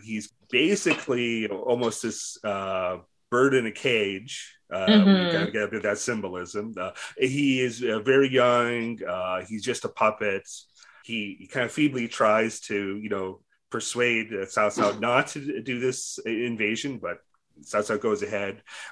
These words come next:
Speaker 1: Uh, then you have this official that makes this protest that he dies. And this, and, uh, this is actually a heartbreaking scene for me because that's Kong Rong. So,
Speaker 2: Oh.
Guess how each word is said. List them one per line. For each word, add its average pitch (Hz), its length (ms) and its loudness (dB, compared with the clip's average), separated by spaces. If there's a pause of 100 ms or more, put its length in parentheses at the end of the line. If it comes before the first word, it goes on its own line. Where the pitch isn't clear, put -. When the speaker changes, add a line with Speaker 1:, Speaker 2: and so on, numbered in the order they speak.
(100)
Speaker 1:
Uh, 113 80 -4
then 131 200 4
you 135 80 -2
have 120 120 -4
this 113 180 -8
official 135 720 -2 (360)
that 110 160 -4 (320)
makes 113 200 -6
this 113 140 -4
protest 123 680 0
that 95 120 -8
he 95 80 -10
dies. 98 560 -6 (240)
And 139 80 -8
this, - 300 2 (300)
and, 143 280 0
uh, 156 120 4 (160)
this 220 160 -2
is - 60 -4
actually 208 240 -2
a - 20 -2
heartbreaking 151 640 -2
scene 151 400 -4
for 123 200 -2
me 95 260 -6
because - 280 -12
that's 160 160 -6
Kong 139 320 -4
Rong. 113 460 -4 (360)
So, - 340 4
Speaker 2:
Oh. 190 460 12